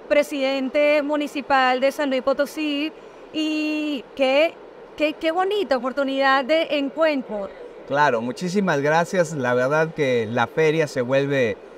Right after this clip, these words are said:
Speaker 2: el espacio común donde venimos a promover nuestros lugares de origen. Y mira, maravilloso el chocolate. En mi ciudad, en San Luis Potosí, hay unos chocolates maravillosos, famosos.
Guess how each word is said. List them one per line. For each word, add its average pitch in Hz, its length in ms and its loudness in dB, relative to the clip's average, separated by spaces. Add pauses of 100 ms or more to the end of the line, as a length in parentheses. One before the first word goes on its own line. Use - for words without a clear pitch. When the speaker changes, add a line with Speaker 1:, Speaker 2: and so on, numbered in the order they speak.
(140)
Speaker 2:
el 120 140 0
espacio 131 680 0
común 139 520 0
donde 117 640 0 (260)
venimos 143 460 2
a 117 100 4
promover 127 680 0
nuestros 131 380 -2
lugares 120 480 0
de 107 80 0
origen. 98 420 -4 (440)
Y 123 100 -4
mira, 156 240 2
maravilloso 143 500 2
el 160 60 -2
chocolate. 139 600 -2
En 127 120 0
mi 127 100 0
ciudad, 143 360 0
en 180 80 0
San 127 240 -4
Luis 139 140 -4
Potosí, 143 420 -4
hay 147 100 0
unos 151 220 -4
chocolates 127 600 -2
maravillosos, 117 760 0
famosos. 143 760 0